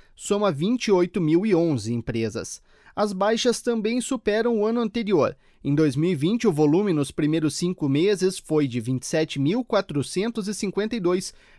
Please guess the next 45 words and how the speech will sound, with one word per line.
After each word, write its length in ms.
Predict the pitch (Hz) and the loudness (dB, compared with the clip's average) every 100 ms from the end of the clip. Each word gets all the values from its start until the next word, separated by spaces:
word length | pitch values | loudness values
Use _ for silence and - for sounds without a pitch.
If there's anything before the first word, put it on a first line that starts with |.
| _ | _
contra 400 | - 220 208 156 | -2 -2 2 0
trinta 440 | 139 190 233 285 233 | 0 -2 0 0 -2
e 80 | |
nove 380 | 185 185 220 180 | 0 0 0 0
mil 240 | 160 160 139 | 2 2 2
oitocentos 640 | 123 135 - 185 233 254 | 0 -4 -4 -4 -2 -4
e 80 | 247 | -4
vinte 260 | 226 247 247 | -2 -4 -4
e 40 | |
quatro 420 | - 196 196 196 | 0 0 0 -2
neste 360 | 202 196 - 220 | 0 -2 0 2
ano. 340 | 156 123 113 _ _ _ | 4 2 -4 _ _ _
Só 320 | - - 165 175 | -12 -2 0 2
em 120 | 220 | 2
maio 320 | 151 185 156 | 2 2 2
de 120 | 123 | 0
dois 240 | 131 131 139 | 0 0 0
mil 140 | 139 | -2
e 40 | |
vinte 240 | 135 190 - | 0 -2 -2
e 60 | |
um 120 | 226 254 | -2 0
foram 260 | 214 202 | 0 0
sete 400 | 185 214 202 - | -2 0 0 0
mil 240 | 160 185 247 | -2 0 -2
novecentas 640 | 220 151 - 208 233 214 | -4 -4 -4 -2 -2 -4
e 60 | 220 | -2
quarenta 360 | 226 196 214 | -2 -2 -2
e 120 | 214 | -2
uma 160 | 208 226 | -2 -2
baixas, 560 | 165 170 180 - 113 - - - - | 2 2 2 -2 -6 -10 -20 -20 -4
contra 420 | 185 185 170 135 | 2 2 2 0
cinco 540 | 120 - 226 285 - 277 | 0 -2 0 0 0 0
mil 260 | 202 220 | 0 -2
quinhentas 600 | 220 214 170 196 226 165 | -4 -2 0 0 0 0
e 80 | 139 | 0
trinta 340 | 143 165 214 226 | -2 -4 -4 -6
e 80 | |
seis 380 | 202 175 175 160 | -4 -2 -2 -2
no 160 | 202 262 | -4 0
mesmo 400 | 180 143 139 165 | 0 0 0 0
mês 300 | 143 165 127 | 2 0 0
do 120 | 127 | 0
ano 180 | 117 113 | 0 -2
passado. 640 | - 160 - 123 110 107 | 0 0 0 -2 -2 -6